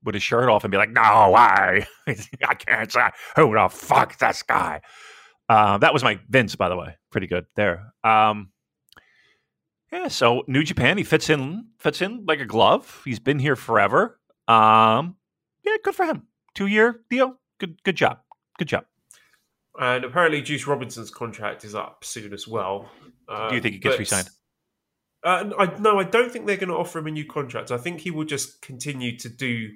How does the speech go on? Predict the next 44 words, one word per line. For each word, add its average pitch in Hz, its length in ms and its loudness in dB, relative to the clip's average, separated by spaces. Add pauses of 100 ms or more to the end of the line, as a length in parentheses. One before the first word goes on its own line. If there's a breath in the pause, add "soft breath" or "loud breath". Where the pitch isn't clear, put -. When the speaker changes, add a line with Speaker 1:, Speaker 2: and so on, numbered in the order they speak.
(340)
Speaker 2:
strong 123 420 -2
dates 98 300 -12
for 98 120 -20
them, 107 320 -12 (340)
but 117 140 -6
then 120 120 2
he, 120 120 -4 (100)
he'll 120 140 -8
be 117 120 -8
free 117 260 -8
to 120 120 -14
sign 113 300 -4
a 107 120 -6
full-time 110 440 -10
contract 107 360 -14
with 101 100 -12
someone 101 220 -12
else. 92 180 -14
Like, - 160 -6
let's, 139 280 -4
maybe 139 200 -6
he 127 60 -10
signs 120 260 -4
for - 60 -14
Impact 107 420 -10
or 101 80 -12
something, 107 440 -14
but 120 120 -4
that 117 200 -2 (380 loud breath)
means 117 160 -6
he 113 80 -8
continue 120 560 -6
to, 107 300 -8 (460)
will 107 120 -20
do 131 200 -10
the 123 80 -14
strong 131 300 -6
tapings 113 600 -10
and 98 120 -20
can - 120 -20
do 104 140 -18
the 104 80 -20
big 110 180 -10
shows, 104 520 -8